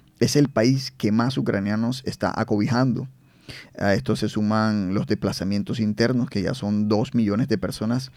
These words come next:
que debieron abandonar sus hogares. Se estima que aproximadamente cuatro millones de afectados superaría la guerra de los Balcanes del continente europeo. En Rusia, eh, que ha desatado la guerra sobre Ucrania,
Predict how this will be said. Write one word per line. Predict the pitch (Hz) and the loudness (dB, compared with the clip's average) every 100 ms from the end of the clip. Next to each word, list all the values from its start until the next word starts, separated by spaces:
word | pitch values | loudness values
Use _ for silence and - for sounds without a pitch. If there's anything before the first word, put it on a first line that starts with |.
| - _ - | -20 _ 6
que | |
debieron | 131 131 120 120 - | 8 8 8 4 0
abandonar | - 113 110 101 98 | 0 2 2 2 -2
sus | - - - | -4 -10 -2
hogares. | 98 87 80 67 - _ - - - _ _ _ _ - - - | 0 2 0 -6 -14 _ -20 -20 -20 _ _ _ _ -20 -20 -8
Se | - | -8
estima | 95 131 127 113 | 0 4 4 4
que | 107 | 2
aproximadamente | 95 101 98 92 104 113 | 0 0 -2 0 0 0
cuatro | 110 104 110 | 2 2 2
millones | 113 101 107 | 0 0 0
de | 104 | -2
afectados | - 95 110 107 123 | -4 -4 0 0 0
superaría | 104 98 87 98 101 127 131 - - - | -4 -2 -2 0 0 -2 -8 -20 -20 -8
la | - 101 92 | 2 4 4
guerra | 104 101 110 | 2 2 2
de | 107 | 2
los | 95 | 0
Balcanes | - 95 - 95 95 | 0 -2 -2 -4 -2
del | 101 - | -2 -2
continente | 98 90 87 78 92 | -4 -2 -4 -2 -2
europeo. | 87 - - - - - _ _ - - | 0 -2 -4 -8 -8 -18 _ _ -20 -8
En | 87 90 | -6 -2
Rusia, | 110 107 107 120 131 - - - - - - - | -2 -2 0 0 -4 -14 -20 -20 -20 -20 -20 -8
eh, | 101 92 90 90 87 80 50 50 - | -2 0 0 0 0 -2 -6 -10 -8
que | - | 0
ha | 90 | 2
desatado | 101 104 - 110 107 | 4 0 0 2 2
la | 92 | 2
guerra | 87 90 - | 0 0 -2
sobre | 101 101 | -2 -2
Ucrania, | 107 104 95 104 127 | 0 0 2 0 -2